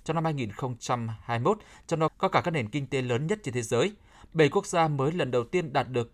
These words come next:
cột mốc này trong năm hai nghìn hai mươi mốt gồm Trung Quốc, Nhật Bản, Mông Cổ, Việt Nam, Argentina, Hungary và El Salvador. Trên toàn cầu, tỷ trọng điện gió và điện mặt trời đã tăng gấp đôi kể từ khi thỏa thuận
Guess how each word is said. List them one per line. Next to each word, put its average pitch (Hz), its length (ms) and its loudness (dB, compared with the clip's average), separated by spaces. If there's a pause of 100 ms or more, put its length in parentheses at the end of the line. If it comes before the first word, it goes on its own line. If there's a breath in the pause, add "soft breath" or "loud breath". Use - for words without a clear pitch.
(140)
cột 131 180 -2
mốc 196 160 0
này 127 180 0
trong 147 180 -4
năm 143 100 -4
hai 147 120 -2
nghìn 120 140 -4
hai 127 120 -2
mươi 151 40 -2
mốt 202 160 -2
gồm 208 180 -2
Trung 156 260 -4
Quốc, 208 240 -2
Nhật 143 160 -4
Bản, 117 180 2 (300 loud breath)
Mông 190 240 0
Cổ, 131 200 4
Việt 107 260 -4
Nam, 131 260 0
Argentina, 160 580 -4
Hungary 139 480 -2
và 120 280 -2
El 127 140 -2
Salvador. 120 400 0 (420 loud breath)
Trên 165 180 0
toàn 139 220 0
cầu, 143 340 2
tỷ 127 140 0
trọng 127 360 -4
điện 117 140 -2
gió 131 360 4
và 135 120 0
điện 117 160 -4
mặt 113 160 -2
trời 127 240 2
đã 110 180 -2
tăng 160 240 -4
gấp 214 140 -6
đôi 190 160 4 (220 loud breath)
kể 160 100 0
từ 139 120 2
khi 180 180 -2
thỏa 151 200 -4
thuận 131 200 -4